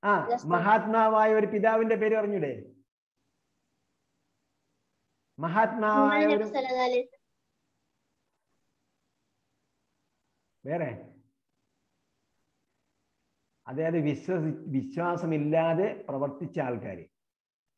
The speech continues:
Speaker 1: വിശ്വാസം ഇല്ലാതെ പ്രവർത്തിച്ച ആൾക്കാര്. മഹാത്മാവായ ഒരു പിതാവുണ്ട്,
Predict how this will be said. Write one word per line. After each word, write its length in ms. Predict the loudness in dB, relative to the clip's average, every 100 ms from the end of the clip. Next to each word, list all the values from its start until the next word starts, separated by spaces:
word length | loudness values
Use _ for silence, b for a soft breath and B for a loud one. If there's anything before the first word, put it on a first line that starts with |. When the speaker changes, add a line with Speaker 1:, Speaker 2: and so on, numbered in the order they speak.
| _ _ _ _ _ _ -14
Speaker 1:
വിശ്വാസം 680 | -14 -10 -6 -4 -4 -6 -4
ഇല്ലാതെ 840 | -2 -2 -2 -2 -4 -6 -8 -12
പ്രവർത്തിച്ച 460 | -10 -10 -10 -12 -12
ആൾക്കാര്. 420 | -12 -14 -20 -20 _ _ _ _ _ _ _ _ _ _
മഹാത്മാവായ 840 | -16 -6 -4 -4 -4 -4 -4 -2 -4
ഒരു 120 | -6
പിതാവുണ്ട്, 560 | -6 -4 -4 -4 -6